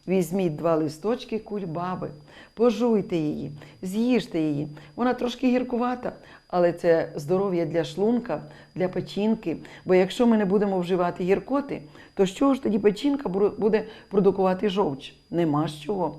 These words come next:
Бо ж ми звикли підсолити їжу, підкислити їжу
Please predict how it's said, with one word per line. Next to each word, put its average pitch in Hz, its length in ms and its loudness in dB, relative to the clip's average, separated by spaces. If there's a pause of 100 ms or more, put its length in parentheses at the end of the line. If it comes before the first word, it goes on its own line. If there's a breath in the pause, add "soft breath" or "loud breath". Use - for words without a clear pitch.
(320 loud breath)
Бо 214 120 2
ж 208 100 -2
ми 262 120 2
звикли 175 480 2 (260 loud breath)
підсолити 196 680 2
їжу, 190 460 -2 (260 loud breath)
підкислити 208 760 0
їжу 208 380 -2